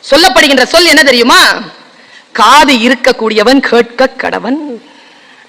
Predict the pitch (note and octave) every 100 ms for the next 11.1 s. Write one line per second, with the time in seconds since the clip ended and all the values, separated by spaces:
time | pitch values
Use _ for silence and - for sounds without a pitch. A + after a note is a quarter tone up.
0 | _ _ _ _ _ _ _ _ _ _
1 | G#3 G3+ C4 B3+ A3+ A#3+ C4+ B3+ G3+ F#3
2 | - A3 D#4 D#4+ F4+ - - - _ _
3 | _ _ _ _ _ _ _ - - -
4 | E4 E4 D#4+ F4+ F#4 D#4+ B3+ F#3+ - B3
5 | D#4 D4+ D4+ C4+ C#4 D#4 C4 A#3 B3 -
6 | _ _ _ _ _ _ _ _ _ _
7 | _ _ _ A3 C4 E4 E4+ D4+ E4+ D#4+
8 | D4+ D#4+ D#4+ C#4+ D4+ D4 C#4 C4+ C4 C4+
9 | G#3+ E3 - _ _ - - - G3+ F#3+
10 | F#3+ A#3+ D4 C#4+ C4 C4 C4+ B3 A#3 A3+
11 | G#3